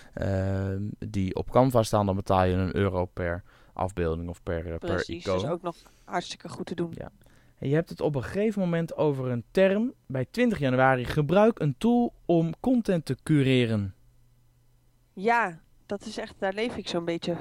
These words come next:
Speaker 2: van voor. Ik vind dat echt, dat vind ik echt het allertofste wat er is. Ik lees alles wat los en vast zit.
Speaker 1: Wat is het cureren van je content?
Speaker 2: Het cureren van je content is eigenlijk niks meer dan het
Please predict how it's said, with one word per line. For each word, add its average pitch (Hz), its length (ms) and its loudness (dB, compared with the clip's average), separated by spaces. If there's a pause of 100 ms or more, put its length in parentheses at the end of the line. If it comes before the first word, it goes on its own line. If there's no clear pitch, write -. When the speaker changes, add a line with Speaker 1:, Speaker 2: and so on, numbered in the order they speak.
(120)
Speaker 2:
van 165 420 0
voor. 170 520 2
Ik - 80 -20
vind 220 100 -8
dat 208 120 -4
echt, 214 200 -10
dat - 160 -8
vind 220 140 -6
ik 208 60 -14
echt 220 140 -12
het - 80 -6
allertofste - 480 0
wat 196 120 -2
er 190 80 -2
is. 202 120 -6
Ik 165 80 -14
lees 196 200 -2
alles 233 240 0
wat 208 140 -4
los 233 180 2
en 208 100 -4
vast 220 200 -4
zit. 196 180 -4
Speaker 1:
Wat 170 220 -2
is 247 160 2
het 175 220 -2 (180)
cureren 151 600 2
van 127 140 0
je 120 100 -2
content? 117 540 -4 (680)
Speaker 2:
Het - 260 0
cureren 302 460 2
van 285 200 0
je 240 140 2
content 277 400 0
is 226 60 -6
eigenlijk 214 500 -6
niks 214 260 -6
meer 196 260 0
dan 226 220 0
het 214 320 -4